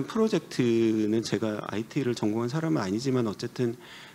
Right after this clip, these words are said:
거대한 로드맵이 있고 그것을 어쨌든 하나하나 약속을 지켜나가고 있다는 점에서 굉장히 모범이 되는 프로젝트인 것 같아요. 그래서 결국에 이,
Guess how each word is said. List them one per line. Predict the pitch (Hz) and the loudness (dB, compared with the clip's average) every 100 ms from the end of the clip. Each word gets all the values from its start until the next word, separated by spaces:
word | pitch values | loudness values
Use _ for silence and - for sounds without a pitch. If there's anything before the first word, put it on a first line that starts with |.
| - | -10
거대한 | - 104 160 160 | 2 6 8 6
로드맵이 | 107 127 196 196 120 | 4 2 2 2 0
있고 | 101 - | -4 -8
그것을 | 98 101 107 104 104 95 | -6 -2 -2 -2 -2 -2
어쨌든 | - 101 - 98 90 - - - | -4 -6 -4 -4 -4 -6 -10 -10
하나하나 | 135 165 165 135 95 92 123 - - - - - | 0 4 4 2 0 -4 -8 -14 -20 -20 -18 -12
약속을 | 107 - 113 101 101 123 127 | -8 -2 -2 -2 -4 -8 -10
지켜나가고 | - - 120 101 87 110 113 | -12 -8 -4 -4 -6 -8 -8
있다는 | 95 135 147 | -4 0 2
점에서 | 139 117 110 107 | 2 0 -2 -2
굉장히 | 92 98 98 92 | -2 -4 -4 -6
모범이 | - 101 131 120 110 | -2 2 4 4 2
되는 | - 95 92 | 0 -4 -4
프로젝트인 | 165 156 120 - 113 98 90 - - - - - - - 135 | -4 -2 -4 -4 -4 -4 -6 -14 -16 -16 -16 -20 -12 4 6
것 | 160 147 | 8 4
같아요. | - - 104 90 98 - | 0 -4 -6 -6 -10 -8
그래서 | 113 110 139 135 - - - - - - - | -6 -2 -2 -2 -4 -16 -20 -20 -20 -20 -2
결국에 | - 151 180 170 | 4 4 4 4
이, | 120 117 131 135 131 127 127 92 - | 4 4 4 2 0 -2 -4 -6 -8